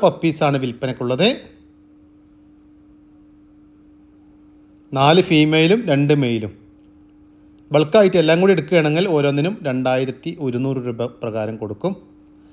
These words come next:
അല്ല, നിങ്ങൾ സിംഗിൾ പീസ് ഒന്നോ രണ്ടെണ്ണമൊക്കെ ആണെങ്കിൽ മെയിലിന് രണ്ടായിരത്തി എഴുന്നൂറ്റൻപതും ഫീമെയിലിന് ഓരോന്നിനും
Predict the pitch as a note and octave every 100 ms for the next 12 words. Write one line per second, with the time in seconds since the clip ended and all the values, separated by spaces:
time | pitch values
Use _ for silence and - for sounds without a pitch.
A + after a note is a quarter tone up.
0 | - - D#3+ E3 F3+ F3+ E3 D#3 D3+ D#3+
1 | D3 D3 D3+ D3+ C#3+ C#3+ C#3+ D3 C#3+ B2
2 | B2 D#3+ C#4 - - - - - - -
3 | D4+ D4+ - - - - - _ - -
4 | - C#3 C#3+ D3 E3+ F#3+ D3 C#3+ C#3 C3+
5 | - C3+ B2 A#2 A#2 A2+ A2 C#3 F3 -
6 | B2 A#2+ A#2+ A#2+ B2 C3+ G3 B2+ A#2 A2+
7 | A#2+ F3+